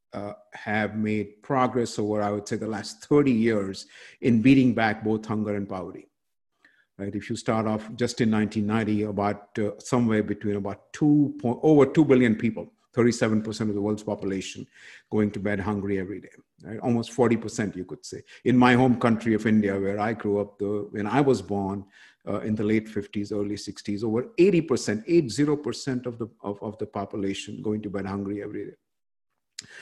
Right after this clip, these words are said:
Those numbers had come down by the end of last year to about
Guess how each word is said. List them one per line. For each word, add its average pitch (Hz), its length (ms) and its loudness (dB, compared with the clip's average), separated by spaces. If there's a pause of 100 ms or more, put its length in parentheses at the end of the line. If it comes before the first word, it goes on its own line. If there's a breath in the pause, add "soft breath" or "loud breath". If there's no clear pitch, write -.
(240 loud breath)
Those 202 280 8
numbers 131 840 4 (100)
had - 320 -8
come 135 260 2
down 120 440 6
by 101 180 -4
the 101 80 -4
end 107 180 -2
of 107 160 -8
last 107 340 -4
year 107 180 2
to 104 100 -4
about 110 560 -2